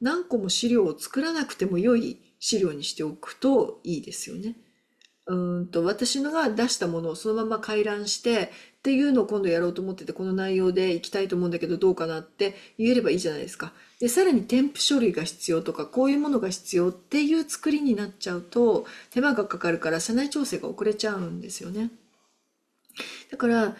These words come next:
なるべく上の人も説得できるような、えー、これが事業がうまくいけば、これぐらいの数字が見込めるっていうようなシミュレーションも出してあげたりとかですね。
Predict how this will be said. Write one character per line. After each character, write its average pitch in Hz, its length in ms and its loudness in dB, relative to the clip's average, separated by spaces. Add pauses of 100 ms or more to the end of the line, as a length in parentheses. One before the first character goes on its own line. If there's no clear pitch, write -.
な 247 80 2
る 302 80 4
べ 339 120 4
く 320 560 4
上 277 200 2
の 285 140 0
人 285 240 -2
も 269 180 2
説 202 200 -4
得 190 160 2
で 185 100 0
き 202 120 -2
る 180 80 2
よ 160 140 -2
う - 60 -10
な、 180 320 -4 (320)
え 185 180 -4
ー、 180 40 -6
こ 240 120 0
れ 247 120 6
が 294 180 2
事 214 160 2
業 196 140 6
が 185 100 0
う - 20 0
ま 185 100 0
く 175 120 -2
い - 40 -6
け 180 120 -6
ば、 208 260 0
こ 202 100 -6
れ 196 100 2
ぐ 196 80 2
ら 190 100 -4
い 180 40 -4
の 185 60 -6
数 185 220 -4
字 185 160 -4
が 170 260 -4 (180)
見 175 80 -4
込 180 120 0
め 170 140 0
る - 340 0 (540)
っ - 40 -20
て 214 100 6
い 214 240 6
う 214 60 6
よ 208 140 8
う 190 60 4
な 160 280 -4
シ - 240 -2
ミ 202 60 -4
ュ 196 40 -2
レ 196 60 4
ー 202 40 0
シ 196 120 0
ョ 180 60 0
ン - 20 -2
も 180 160 -4 (100)
出 190 140 -4
し - 80 0
て - 100 -8
あ 156 60 -10
げ 160 100 -8
た 160 120 -8
り - 100 -6
と 170 100 -14
か 165 120 -12
で - 40 -12
す - 220 -10
ね。 170 220 -8